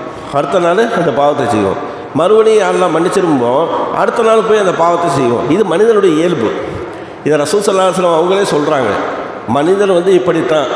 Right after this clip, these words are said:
இது அல்லாஹ்வுக்கும் தெரியும். அல்லாஹ்வுக்கு என்ன செய்யுமா தெரியுமா? இவன் பாவ மன்னிப்பு கேட்பான், மறுபடியும் செய்வான்,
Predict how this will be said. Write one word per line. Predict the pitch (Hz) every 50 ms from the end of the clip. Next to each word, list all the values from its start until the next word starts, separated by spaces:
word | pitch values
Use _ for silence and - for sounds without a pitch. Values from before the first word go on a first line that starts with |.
| - - - - - -
இது | 143 143 143
அல்லாஹ்வுக்கும் | 143 143 - 175 185 185 196 190 185 185 165 156
தெரியும். | 151 147 156 147 127 101 - - - - - -
அல்லாஹ்வுக்கு | 147 151 180 196 202 190 180 170
என்ன | 175 185
செய்யுமா | 170 170 165 160 147 143 131
தெரியுமா? | - 151 160 170 170 160 135 117 101 - - - - - -
இவன் | 147 151 147
பாவ | 147 147 165 180 185
மன்னிப்பு | 185 190 175 175 156 165
கேட்பான், | 156 165 175 175 170 190 190 180
மறுபடியும் | 156 147 156 160 151 135 123
செய்வான், | 117 110 107 101 92